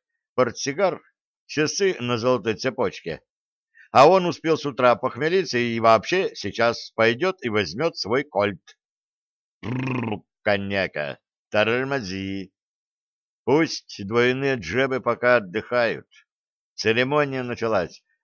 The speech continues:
Давай-ка посмотрим. Ну, интересно же.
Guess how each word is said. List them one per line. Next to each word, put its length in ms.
Давай-ка 460
посмотрим. 800
Ну, 180
интересно 800
же. 240